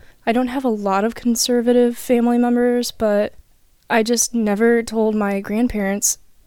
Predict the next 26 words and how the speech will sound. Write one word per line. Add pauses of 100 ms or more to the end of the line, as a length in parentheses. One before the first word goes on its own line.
(140)
and
a
couple
of
my
uncles. (200)
I
just
feel
like
it
wasn't
worth (140)
the
time
or
the
heartache
to (400)
try
to
explain
it
to
them. (300)
So